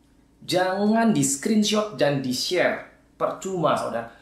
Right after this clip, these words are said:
"Loh, tapi saya cuma mau menyebarkan informasi." Oke, tapi tanpa kita sadar, di dalamnya ada muatan apa tadi? Roh ketakutan. Sehingga orang yang membaca,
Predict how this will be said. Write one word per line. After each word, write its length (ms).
"Loh, 80
tapi 160
saya 240
cuma 160
mau 160
menyebarkan 560
informasi." 720
Oke, 560
tapi 400
tanpa 400
kita 160
sadar, 400
di 80
dalamnya 480
ada 80
muatan 320
apa 160
tadi? 240
Roh 320
ketakutan. 640
Sehingga 320
orang 320
yang 80
membaca, 880